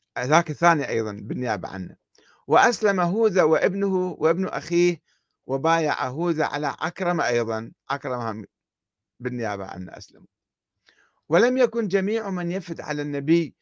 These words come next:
يبادر إلى إعلان إسلامه، فربما كان بعضهم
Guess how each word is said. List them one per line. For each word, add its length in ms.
يبادر 720
إلى 160
إعلان 680
إسلامه، 760
فربما 600
كان 360
بعضهم 640